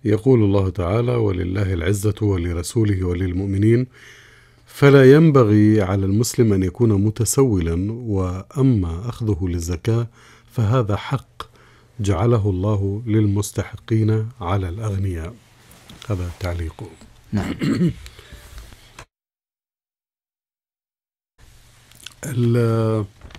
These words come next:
Speaker 1: قبل أن نختم، يعني، أخذ منك تعليق أخير، آه، دكتور عبد الله. ال-،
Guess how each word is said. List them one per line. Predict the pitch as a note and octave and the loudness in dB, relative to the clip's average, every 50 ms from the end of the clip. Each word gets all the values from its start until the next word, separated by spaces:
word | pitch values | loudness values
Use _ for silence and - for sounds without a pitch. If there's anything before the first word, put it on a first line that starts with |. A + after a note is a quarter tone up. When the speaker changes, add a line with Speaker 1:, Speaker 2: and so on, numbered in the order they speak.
| - - - - - - - | -20 -20 -20 -20 -20 -8 -4
Speaker 1:
قبل | - D3 B2 G#2+ G#2 | -2 0 0 0 0
أن | G2+ | 0
نختم، | G2 G#2+ - - - - A2+ A2 A2+ A#2 A#2 - _ - - - - - - _ - | 0 -2 -4 -4 -4 -2 0 0 0 -2 -4 -8 _ -20 -20 -20 -20 -20 -20 _ 0
يعني، | C3+ B2 C3+ - F3+ C#3+ C3+ C3 B2 C#3 C#3 C#3 - F3 D#3 | 2 2 2 2 2 4 4 4 4 4 2 0 0 -2 -4
أخذ | - - B2 | -4 -2 -2
منك | A2 A2+ A2+ A2+ G#2+ | 0 0 0 0 -2
تعليق | - - - E2 F2+ G2 F#2+ F#2 - - | -2 -6 -6 -6 -6 -6 -8 -6 -6 -6
أخير، | - - - - A#2 A2+ A2 - | -6 -6 -2 -2 -2 -2 0 -2
آه، | A2 G2+ F2+ F2+ F2+ F2+ F2 F2 F2 E2+ | -6 -6 -6 -6 -8 -8 -8 -8 -10 -10
دكتور | - - _ - F2+ E2+ | -12 -10 _ -6 -4 -4
عبد | E2+ F2 | -4 -2
الله. | G#2 G2+ G2+ G#2+ G#2 - _ _ - - - - - _ - - _ _ _ - _ - - _ _ _ _ _ _ - A#2+ | -2 -2 -2 -2 -4 -6 _ _ -20 -20 -20 -20 -20 _ -20 -20 _ _ _ -20 _ -20 -20 _ _ _ _ _ _ -6 -2
ال-، | A2+ G#2+ G#2+ G#2 G#2 - | 0 0 2 0 0 -2